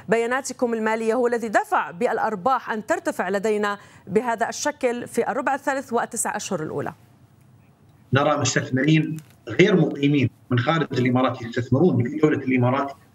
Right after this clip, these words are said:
Speaker 2: نظرًا للاستقرار الاقتصادي وما يرونه من، آه،
Speaker 1: مم.
Speaker 2: مكاسب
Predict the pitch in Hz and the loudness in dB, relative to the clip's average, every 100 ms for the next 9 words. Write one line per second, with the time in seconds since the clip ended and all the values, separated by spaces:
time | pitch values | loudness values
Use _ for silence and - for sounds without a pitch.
0 | - 127 160 180 165 135 123 160 147 - | -6 0 2 4 2 2 2 2 0 -2
1 | - 127 151 127 113 113 - - 127 123 | -2 0 2 0 0 -2 -6 -4 -4 -4
2 | - 147 151 165 160 - _ - 185 220 | 0 0 2 2 0 -8 _ 2 4 6
3 | 202 202 220 214 170 196 220 208 - - | 4 4 4 4 4 4 4 2 0 -8
4 | _ - 151 143 135 127 127 135 - 185 | _ -2 0 2 2 2 2 0 2 2
5 | 190 - 196 185 | 2 2 2 0